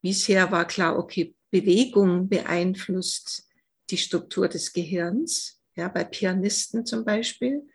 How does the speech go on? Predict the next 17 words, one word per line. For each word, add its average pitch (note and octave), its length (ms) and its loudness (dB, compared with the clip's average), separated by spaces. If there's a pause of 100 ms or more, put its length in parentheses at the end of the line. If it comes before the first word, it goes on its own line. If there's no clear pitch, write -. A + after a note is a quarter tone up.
(1300)
haben G3 140 0
sie G3 140 -2
das F#3+ 140 -2
festgestellt, G3 880 -2
die F#3 80 0
Regionen F#3+ 600 0
für F#3+ 140 -4
die F#3+ 100 -4
Fingersensibilität G3 1300 0
und F#3 120 -2
so F3+ 140 -4
weiter F3+ 320 0
sind F#3+ 260 -4
höchst A#3+ 400 2
aktiv G3+ 440 -4
und F3+ 80 -4
ausgebildet. F#3+ 800 -4